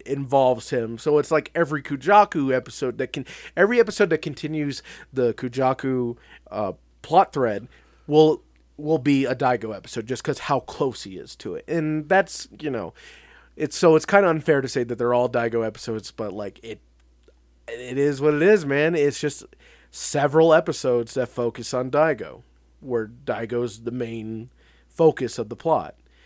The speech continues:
Uh, like I said, though, this episode ended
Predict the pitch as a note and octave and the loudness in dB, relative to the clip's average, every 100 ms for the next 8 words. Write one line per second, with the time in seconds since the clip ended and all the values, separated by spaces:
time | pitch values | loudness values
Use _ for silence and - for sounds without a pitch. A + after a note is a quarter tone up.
0 | _ _ _ _ _ _ - _ _ _ | _ _ _ _ _ _ -20 _ _ _
1 | _ - - - - - _ _ _ B3+ | _ -20 -20 -18 -20 -20 _ _ _ 0
2 | F#4 D#4+ A3+ D3+ A2+ - D3+ G3 D3+ F3 | 2 4 4 4 2 -4 0 2 4 4
3 | D3+ | 4